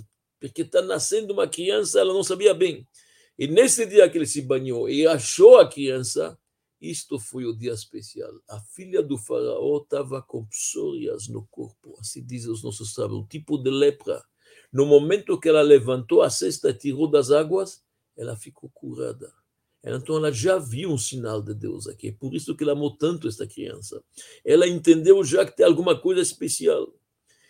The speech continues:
É por isso que ela se chama Batia. Batia ou Bitia, o nome bíblico seria até Bitia, a filha de Deus. Então ela já sentiu algo especial naquele momento.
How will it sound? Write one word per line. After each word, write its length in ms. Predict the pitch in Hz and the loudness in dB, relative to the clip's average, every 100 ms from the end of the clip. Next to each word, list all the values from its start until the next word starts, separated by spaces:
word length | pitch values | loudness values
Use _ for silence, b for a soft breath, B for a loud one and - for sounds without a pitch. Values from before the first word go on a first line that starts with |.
| _ - | _ -16
É 80 | 110 | -10
por 260 | 147 147 | 0 0
isso 280 | 156 - 156 | 0 -4 -4
que 80 | 156 | 0
ela 120 | 156 | 0
se 140 | 135 131 | 0 -2
chama 300 | 143 147 139 | 0 0 -2
Batia. 920 | 104 156 165 - 139 156 175 175 98 | -4 -6 -6 -10 -2 2 2 0 -6
Batia 540 | 110 139 151 - 160 | -8 -6 -8 -4 -2
ou 160 | 143 117 | 0 -2
Bitia, 540 | 101 170 170 - 143 | -4 -10 -10 -2 0
o 100 | 117 | 0
nome 280 | 123 147 143 | -2 -4 -4
bíblico 480 | 110 127 160 156 147 | -8 -12 -12 -8 -8
seria 240 | - 147 | -6 -4
até 180 | - 151 | -2 -4
Bitia, 400 | 113 156 156 135 | -4 -8 -4 -4
a 20 | |
filha 640 | 110 - 185 202 190 190 165 | -4 -10 -10 -10 0 2 2
de 160 | 175 | -2
Deus. 580 | - 180 - - - _ _ _ _ _ _ _ _ _ _ _ _ _ _ _ _ _ - | -2 -4 -4 -12 -20 _ _ _ _ _ _ _ _ _ _ _ _ _ _ _ _ _ -14
Então 420 | 123 - 175 - | -14 -6 -6 -2
ela 340 | 170 208 196 139 | 0 2 2 2
já 320 | 104 131 - | 2 4 4
sentiu 500 | - 175 160 185 - | 2 -2 -4 -8 0
algo 320 | 165 151 160 | 0 4 4
especial 600 | 143 - 127 - 151 160 | 4 -2 -8 0 2 4
naquele 500 | 139 117 143 151 151 | 0 -6 -2 -2 -2
momento. 680 | 135 120 117 110 - 104 | -4 -6 -8 -12 -16 -20